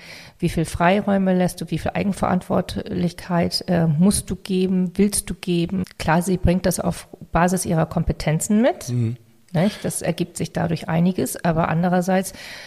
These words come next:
Speaker 1: ähm, steuerst du ja letztendlich das Schiff, wo es hinführen soll am Ende des Tages.
Speaker 2: Selbstverständlich, ja. Also absolut. Ähm, also es ist tatsächlich bei uns, äh, von den Hierarchien sowieso sehr flach mit acht Leuten.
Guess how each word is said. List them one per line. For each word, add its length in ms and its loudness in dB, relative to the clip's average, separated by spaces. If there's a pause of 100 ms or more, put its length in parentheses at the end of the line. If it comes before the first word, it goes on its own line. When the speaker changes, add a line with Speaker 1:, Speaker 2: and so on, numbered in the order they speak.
(200)
Speaker 1:
ähm, 440 2
steuerst 600 0
du 80 0
ja 140 4
letztendlich 440 -2
das 160 -2
Schiff, 320 -4
wo 160 0
es 180 0
hinführen 580 -2
soll 160 0
am 140 0
Ende 200 2
des 160 -2
Tages. 460 -4 (260)
Speaker 2:
Selbstverständlich, 720 0
ja. 320 4
Also 420 2
absolut. 540 2 (320)
Ähm, 480 0
also 180 2
es 60 -2
ist 140 -4
tatsächlich 500 -2
bei 100 4
uns, 380 0
äh, 220 4 (180)
von 180 -4
den 260 -2
Hierarchien 760 -2 (300)
sowieso 400 2
sehr 200 4
flach 240 -2
mit 100 -2
acht 160 -4
Leuten. 240 -2